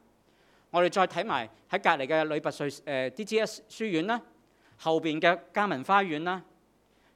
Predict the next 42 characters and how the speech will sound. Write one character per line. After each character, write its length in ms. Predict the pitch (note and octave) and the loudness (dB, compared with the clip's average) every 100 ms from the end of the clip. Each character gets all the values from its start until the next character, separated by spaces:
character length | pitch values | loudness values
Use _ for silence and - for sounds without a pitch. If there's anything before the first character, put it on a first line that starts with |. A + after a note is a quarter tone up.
| - | -14
御 160 | C3+ | -8
景 200 | C3+ D3 | -4 -4
台 280 | G3+ C#3 A2 | -6 -8 -8
啦， 120 | D#3 - _ _ _ _ _ | -10 -14 _ _ _ _ _
呢 100 | - | -10
啲 120 | B3 B3 | -6 -4
都 100 | A#3+ | -2
係 120 | F3 | -2
以 120 | C3+ | -6
前 220 | D3+ A2 | -10 -10
我 80 | C3+ | -6
哋 140 | C3 | -6
一 220 | C#3 - G#3 | -8 -6 -6
直 120 | C#3+ | -8
都 200 | - G3 | -6 -4
係 160 | D3 | -4
以 140 | B2 C3+ | -6 -6
為 80 | A2+ | -8
我 100 | A#2+ | -10
哋 100 | A#2+ | -14
嘅 100 | A#2 | -16
服 240 | - G2+ | -18 -20
侍 140 | - - | -18 -16
嘅 100 | A#2 | -12
對 180 | A2+ G2+ | -12 -12
象。 180 | G2+ F2 F#2 _ _ _ _ _ - | -16 -18 _ _ _ _ _ _ -2
仲 240 | F#3 F3 | -2 2
有 360 | D3+ C#3 E3 - - _ _ B2 | 2 2 0 -4 -20 _ _ -6
油 180 | A#2+ B2 | -6 -4
尖 380 | A#3+ B3+ A#3+ | -2 -2 0
旺 280 | F#3+ C3 C3+ | 2 2 0
區 200 | C#3 G#3 | 0 0
佐 220 | G3+ D3+ F3+ | 0 0 0
敦 240 | G#3+ G#3+ | -2 -6
區 140 | - | -2
嘅 180 | A3+ G#3 | 0 0
議 280 | D3+ B2+ C#3+ | -4 -4 -8
員 120 | A2 | -8
嘅 40 | C3 | -8
社 180 | A#2+ C#3 | -8 -8
區 280 | - G#3 | -6 -6
啦， 140 | G#3 | -4